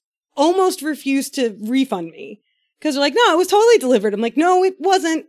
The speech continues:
It was delivered at a door, but not my door, and it was gone." So eventually I did get the refund and was able to find other food to eat that night, and it was fine. The, earlier this week, I think it was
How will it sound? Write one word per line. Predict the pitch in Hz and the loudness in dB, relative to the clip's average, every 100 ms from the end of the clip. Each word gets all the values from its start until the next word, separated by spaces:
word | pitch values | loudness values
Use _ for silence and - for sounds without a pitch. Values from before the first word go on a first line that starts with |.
| - | -6
It | 302 | -6
was | 277 | -6
delivered | 302 311 320 | -6 -4 -2
at | 302 - | -4 -2
a | 269 349 | 0 2
door, | 311 240 214 277 339 _ _ _ _ _ _ _ | 2 0 0 -4 -8 _ _ _ _ _ _ _
but | 302 294 | -2 0
not | 294 302 - | -2 -6 -4
my | 254 262 302 359 | -2 0 0 0
door, | 220 185 180 294 294 _ - | -2 -4 -6 -10 -12 _ -4
and | 302 | -2
it | 330 - | -2 -6
was | 302 | -8
gone." | 453 349 196 175 _ _ - | -6 -6 -6 -10 _ _ -8
So | 370 | -4
eventually | 320 415 403 440 | 0 -2 -2 -2
I | 339 | -2
did | 269 262 | -2 -4
get | 254 | -4
the | 233 | -6
refund | 196 175 165 170 - - | -8 -10 -14 -18 -16 -8
and | 214 208 202 - - _ _ - | -6 -6 -8 -12 -20 _ _ -8
was | 240 254 | -4 -2
able | 254 240 247 | -2 -2 -2
to | 233 | -4
find | 233 220 214 | -4 -2 -2
other | 208 202 | -4 -4
food | 208 185 | -6 -8
to | 190 | -10
eat | 185 | -10
that | 190 175 | -10 -10
night, | 175 165 | -14 -14
and | 170 | -16
it | 160 | -18
was | |
fine. | - - - _ _ _ _ _ _ _ _ - | -20 -20 -20 _ _ _ _ _ _ _ _ -14
The, | 214 277 277 269 _ - | -6 -4 -4 -8 _ -2
earlier | 349 403 403 | 0 2 2
this | 311 269 - | 0 -2 -2
week, | 311 214 185 208 | -2 -2 -4 -8
I | |
think | 208 247 | -4 -2
it | 247 | 0
was | 226 214 175 - | 0 -2 -8 -14